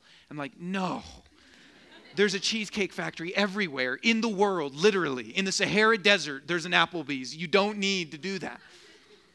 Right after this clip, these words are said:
But to make the most of the time, what do you have to, you have to be intentional, right? With anything. If you wanna make the most of the time, Sarah and I, uh, several years ago, went to Disney World, and we went to all four things in one, all four parks in one day.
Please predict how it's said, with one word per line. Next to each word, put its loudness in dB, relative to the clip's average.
But -12
to -6
make 2
the -2
most 0
of -8
the -8
time, -2
what 0
do -4
you -2
have -2
to, -20
you -4
have -2
to -10
be 0
intentional, -4
right? -8
With 0
anything. -4
If -6
you 0
wanna 0
make -2
the -8
most -4
of -12
the -10
time, -6
Sarah -2
and -2
I, 2
uh, -12
several -2
years -4
ago, -4
went -4
to -8
Disney -4
World, -4
and -10
we -8
went -6
to -8
all -2
four -2
things -6
in -8
one, -4
all -2
four -8
parks -6
in -12
one -10
day. -10